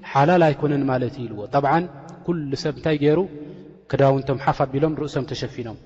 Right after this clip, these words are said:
ንምንታይ ኣብ ኢዱ ሴፍ ሒዙ ዘሎ ምእንቲ እንታይ ክገብሮ? ብኡ ገይሩ ምእንቲ ክስይፎ።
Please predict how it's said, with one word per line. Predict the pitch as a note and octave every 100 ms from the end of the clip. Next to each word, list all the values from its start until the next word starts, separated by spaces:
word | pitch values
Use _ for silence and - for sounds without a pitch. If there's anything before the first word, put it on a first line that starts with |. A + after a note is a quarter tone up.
| - - _ _ _ _ C#3
ንምንታይ | C3+ C#3+ C#3+
ኣብ | D#3
ኢዱ | D3
ሴፍ | C3 E3 D3 C3+
ሒዙ | C3+ C3+
ዘሎ | C#3 C#3+
ምእንቲ | C#3 C#3 C3+
እንታይ | D#3
ክገብሮ? | C#3+ C#3+ C#3+ D#3 - - - -
ብኡ | C3+ D#3 D3+
ገይሩ | C3+ B2
ምእንቲ | B2+ B2 -
ክስይፎ። | B2 - G#2 G2